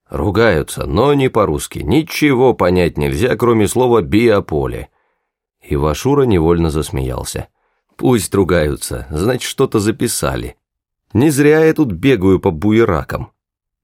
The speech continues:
Ничего не надо включить, переключить в моём снаряжении. Спроси-ка у старшего». Молчание через минуту.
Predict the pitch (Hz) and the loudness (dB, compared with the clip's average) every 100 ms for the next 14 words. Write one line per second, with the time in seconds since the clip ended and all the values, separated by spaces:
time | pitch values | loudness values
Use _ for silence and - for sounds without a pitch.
0 | - 85 113 - 127 139 180 160 143 113 | -4 0 0 2 2 4 4 4 4 2
1 | - 107 117 - 135 120 120 110 101 95 | 0 -2 0 0 -2 0 0 0 0 -2
2 | 120 123 92 104 104 87 90 92 95 87 | -2 -2 0 2 2 0 0 0 0 0
3 | 69 - - _ _ _ - - 131 143 | -2 -6 -12 _ _ _ -20 -4 -2 0
4 | 147 - 90 - 67 - 62 64 _ _ | -2 -2 -2 -4 -8 -8 -12 -12 _ _
5 | _ _ _ _ _ _ _ - 60 - | _ _ _ _ _ _ _ -10 -8 -6
6 | - 92 123 139 139 139 _ - 101 95 | -2 0 0 0 -2 -8 _ -6 -2 0
7 | 82 76 65 64 55 | 0 -4 -4 -8 -12